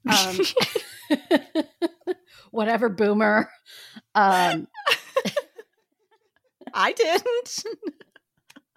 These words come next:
Speaker 1: All right. Yeah. So
Speaker 2: Uh,
Speaker 1: anyway.
Speaker 2: I was very untraditional in college, but anyway, yeah. Moving on.
Speaker 1: Moving on. Um,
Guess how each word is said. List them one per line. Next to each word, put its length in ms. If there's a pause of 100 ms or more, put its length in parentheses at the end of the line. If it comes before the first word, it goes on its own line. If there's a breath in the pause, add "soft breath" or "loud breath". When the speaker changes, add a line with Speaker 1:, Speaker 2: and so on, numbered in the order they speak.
(340)
Speaker 1:
All 60
right. 560
Yeah. 260 (100)
So 100
Speaker 2:
Uh, 40
Speaker 1:
anyway. 220
Speaker 2:
I 40
was 120 (160)
very 280
untraditional 800
in 100
college, 500
but 220
anyway, 500
yeah. 240 (120)
Moving 300
on. 340 (260)
Speaker 1:
Moving 400
on. 260 (120)
Um, 1120